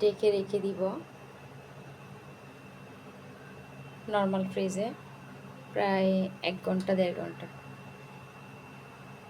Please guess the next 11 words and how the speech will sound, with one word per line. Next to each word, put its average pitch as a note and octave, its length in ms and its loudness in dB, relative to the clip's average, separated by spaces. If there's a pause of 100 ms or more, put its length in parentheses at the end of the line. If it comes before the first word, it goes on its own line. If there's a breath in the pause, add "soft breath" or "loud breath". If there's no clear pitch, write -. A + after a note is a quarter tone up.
(480)
বাইরে G3+ 280 8 (160)
রাখতে F#3+ 300 0
পারো, G3 200 2 (200)
সমস্যা F#3+ 440 0
নেই। F#3+ 120 -2 (2250)
এক G2+ 60 0 (100)
ঘন্টা G#2 240 0 (100)
পর A2 140 4 (640)
আবারও F3+ 240 4 (100)
আসতেছি। - 360 -8 (4000)
এক G3+ 60 -2